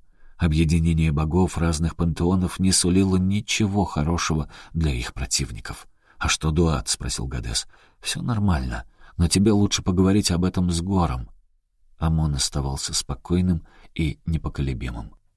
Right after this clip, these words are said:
Уверенное солнце, которое светит надо всеми и вселяет спокойствие одним своим видом,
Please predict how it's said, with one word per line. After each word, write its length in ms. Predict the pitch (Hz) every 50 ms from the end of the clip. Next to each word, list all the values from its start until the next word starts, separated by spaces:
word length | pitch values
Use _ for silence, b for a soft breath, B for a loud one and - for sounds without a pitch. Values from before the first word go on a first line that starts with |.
| _ -
Уверенное 640 | 90 90 82 87 92 85 87 85 85 90 87 85
солнце, 520 | 80 - - - - 107 107 95 - - 98
которое 420 | - 92 90 - 98 95 98 95
светит 580 | 90 - - - 87 95 95 90 - - - -
надо 220 | 85 80 76 80
всеми 460 | 73 - - - - 98 98 98 95
и 180 | 90 - - 95
вселяет 480 | 87 - - 87 85 90 92 87 85 -
спокойствие 800 | - - - 76 - - - 98 95 - - - 82 87 85 82 -
одним 340 | - 85 76 76 82 80 76
своим 400 | 73 - - 82 78 78 78 76
видом, 440 | 76 71 78 85 78 73 69 62